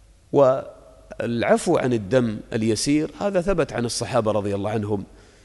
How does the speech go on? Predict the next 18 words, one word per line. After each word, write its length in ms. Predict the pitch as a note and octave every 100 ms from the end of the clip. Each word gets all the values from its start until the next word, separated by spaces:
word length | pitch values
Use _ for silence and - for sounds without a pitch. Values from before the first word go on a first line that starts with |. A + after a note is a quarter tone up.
| - -
كما 200 | D#3+ C#3+
قال 220 | B2 C3
ابن 140 | A#2+ G#2+
عباس 480 | G#2+ G2+ A2+ G2+ F2+
رضي 260 | G#2 G#2
الله 140 | G2 A2+
عنهما: 420 | C3 A#2+ B2+ C#3
"إذا 280 | - G#2+ G#2+
كان 240 | C#3+ C3+
الدم 320 | A#2+ A#2+ A#2+
فاحشا 680 | A2 D3+ E3+ - D3 F3+ F3
فعليه 480 | C#3+ A#2 A#2 C#3 B2+
الإعادة". 640 | A#2 G#2+ B2 B2+ G2+ G2 - - - - - -
يعني 140 | A#2 G2+
إذا 120 | E2+
صلى 540 | - B2 G#2+ A2 G#2 - - - - _ - _
في 220 | - F2+
ثوب 360 | G2+ B2+ C3 A#2